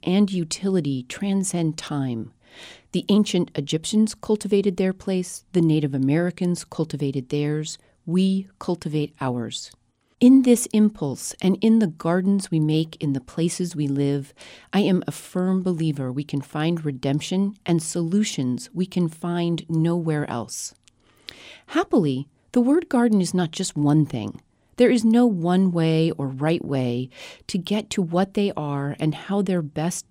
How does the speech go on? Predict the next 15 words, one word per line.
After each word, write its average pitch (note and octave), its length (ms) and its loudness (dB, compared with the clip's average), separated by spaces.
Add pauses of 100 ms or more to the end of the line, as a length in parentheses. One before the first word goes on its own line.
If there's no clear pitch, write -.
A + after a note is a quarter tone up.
done D3 360 0
or C#3+ 160 -2
manifested C#3 720 -2
for B2+ 200 -10
you. A#2+ 360 -10 (880)
Gardens C4 440 8
are E3 180 0
both D3+ 280 0
more E3+ 540 0
and G3+ 260 2
less F#3+ 400 -2
obvious E3 520 -4
versions D3+ 580 0
of C#3+ 140 -2
ourselves, C3 840 -6